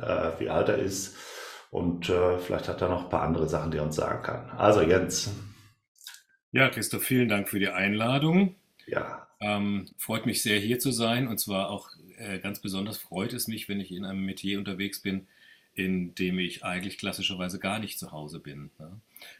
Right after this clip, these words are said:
Speaker 2: Also Kreativität entsteht immer da, wo man außerhalb von der Komfortzone ist und von daher fühle ich mich hier ganz besonders wohl.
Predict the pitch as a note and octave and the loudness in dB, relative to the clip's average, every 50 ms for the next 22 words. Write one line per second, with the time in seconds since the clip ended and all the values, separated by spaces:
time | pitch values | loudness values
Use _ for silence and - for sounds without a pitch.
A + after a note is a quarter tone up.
0 | _ - F#2 F2+ F2 F#2 F2+ - - F#2+ F#2 - G2+ F#2 G2 - - G#2 A2 - | _ -14 -12 -10 -8 -8 -6 -4 -4 -4 -2 -2 -4 -6 -6 -4 -4 -4 -4 -4
1 | D#2+ G2+ F#2+ - - - - G#2 G2 - - A#2 G#2+ A2 G#2+ G#2 - G2+ F#2+ G2 | -4 -6 -6 -6 -4 -2 0 0 0 0 0 -2 -2 0 -2 -2 -2 0 0 0
2 | G2 G2 G#2 G2+ G2+ G2+ G2 - F#2+ G2 - G2+ F2+ F2+ F#2 F#2 - - F#2+ F2+ | 0 -2 -2 -2 -2 -2 -4 -4 -4 -4 -4 -6 -6 -6 -6 -6 -6 -8 -8 -8
3 | F2+ F2 - F#2 F2+ - G#2 G#2 G#2 - - F#2+ E2+ E2 D#2+ D2+ D2 F#2 - - | -8 -8 -8 -10 -10 -8 -8 -8 -8 -8 -8 -8 -8 -8 -8 -8 -8 -8 -8 -8
4 | G2 - - F#2+ F#2 F2+ E2+ F2+ F2+ F2 - - F2+ E2+ E2 - F#2+ F2+ - F2+ | -10 -8 -8 -8 -8 -6 -6 -8 -8 -8 -8 -10 -10 -10 -10 -10 -10 -10 -10 -10
5 | E2 D#2+ D#2+ - - E2 E2 D#2+ D#2+ D2 D2 - - F#2 F2+ D#2+ C#2 C2+ | -10 -12 -12 -14 -16 -14 -14 -12 -12 -12 -14 -12 -10 -10 -8 -8 -10 -12